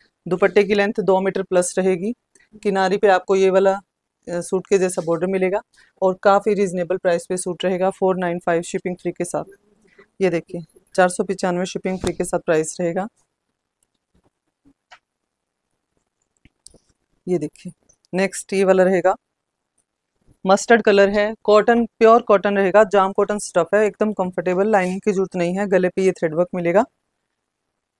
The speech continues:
Length forty two, forty three, दो meter plus दुपट्टा है, Rayon cotton bottom रहेगी, fabric बिल्कुल comfortable रहेगा। और ये दो मीटर plus आपको मिलेगा इसका दुपट्टा,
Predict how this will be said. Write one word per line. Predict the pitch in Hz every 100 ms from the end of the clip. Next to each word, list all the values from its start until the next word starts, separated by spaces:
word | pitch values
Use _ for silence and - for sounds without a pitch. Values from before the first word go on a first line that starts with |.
| -
Length | 190 208
forty | 214 214 208
two, | 208 214
forty | 208 190
three, | 214 233
दो | 220 214
meter | 202 196
plus | 190 190 -
दुपट्टा | 175 156 165
है, | 170 175
Rayon | 190 214
cotton | 214 202 214
bottom | 190 185 208
रहेगी, | 214 202 220 - _ _ 226
fabric | 214 233 208
बिल्कुल | 214 226
comfortable | 208 190 185 180 170
रहेगा। | 170 180 156 175 _ _ _ _ _ _ _ _ _ _ _ _ _ -
और | 180 175 -
ये | 196
दो | 190 208
मीटर | 196 196
plus | 185 180
आपको | 170 -
मिलेगा | 175 165 165
इसका | 165 185
दुपट्टा, | 165 165 170 -